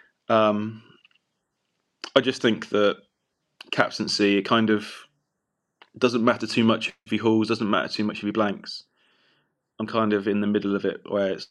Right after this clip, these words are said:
okay. So I, I wouldn't like to not own him because I think the potential is still really strong. And I think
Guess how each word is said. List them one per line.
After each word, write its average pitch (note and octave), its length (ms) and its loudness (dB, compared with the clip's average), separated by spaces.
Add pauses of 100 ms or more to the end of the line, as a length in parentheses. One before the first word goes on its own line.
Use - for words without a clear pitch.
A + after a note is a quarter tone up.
okay. G2 380 -2 (380)
So G#2+ 240 4
I, A2+ 80 4 (1080)
I A#2 60 8
wouldn't A#2+ 260 2
like A#2 240 0
to - 80 -2
not G#2+ 220 2
own A2+ 140 2
him A2 140 -2
because G#2+ 200 -2
I A2 40 -2
think A2 180 -2
the - 60 -4
potential G#2+ 420 -2
is G2 80 -8
still G#2+ 200 -2
really G#2 260 -2
strong. A2+ 280 -4
And A2 80 -2
I G#2 80 -6
think - 380 -6